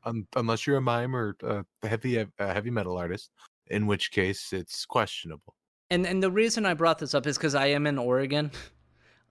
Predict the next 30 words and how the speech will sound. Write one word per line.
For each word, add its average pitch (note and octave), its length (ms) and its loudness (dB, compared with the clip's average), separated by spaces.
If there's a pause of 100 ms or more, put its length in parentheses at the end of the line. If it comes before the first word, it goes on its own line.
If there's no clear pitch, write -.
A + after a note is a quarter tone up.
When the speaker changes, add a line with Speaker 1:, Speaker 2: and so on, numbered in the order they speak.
Speaker 2:
Uh, A2 360 2
normally C#3 420 4
I - 20 6
wouldn't B2+ 220 2
bring A#2+ 200 2
up A#2+ 100 -4
a A#2 40 -2
story A#2 300 0
like A#2 220 -2
this, B2+ 160 -2
but F3 180 0
there G3+ 140 4
is A3+ 100 0
another A3 260 0
story A#2 460 -2 (400)
that's - 160 -20
kind F#3+ 260 -2
of F3 80 -8
related. C3+ 480 -2 (520)
Um, A#2 540 2 (520)
because E3+ 400 2 (440)
the D#3+ 140 0
whole A#3 360 4
idea F3 340 2
for D3+ 120 -6
the C#3 60 -8
vaccine F3+ 480 0
mandates A#2+ 520 0
are B2+ 240 2
because B2+ 580 2